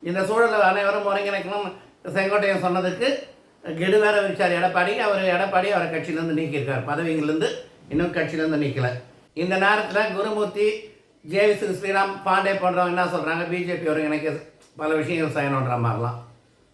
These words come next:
ஆனா மோடி அதை உள்ளபடியே விரும்புறாரானா அதுல நிறைய சிக்கல் இருக்கு. என்னன்னு பாத்தீங்கன்னா,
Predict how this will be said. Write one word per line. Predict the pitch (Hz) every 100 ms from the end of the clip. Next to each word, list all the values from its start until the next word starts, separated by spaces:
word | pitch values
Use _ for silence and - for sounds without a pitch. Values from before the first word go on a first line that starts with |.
| _
ஆனா | 165 247 254
மோடி | 220 254 240
அதை | 190
உள்ளபடியே | 180 180 170 180
விரும்புறாரானா | 165 165 160 151 135 135 - - -
அதுல | 139 135
நிறைய | 131 143
சிக்கல் | 127 123 135
இருக்கு. | 117 117
என்னன்னு | 139 160 143
பாத்தீங்கன்னா, | 143 147 180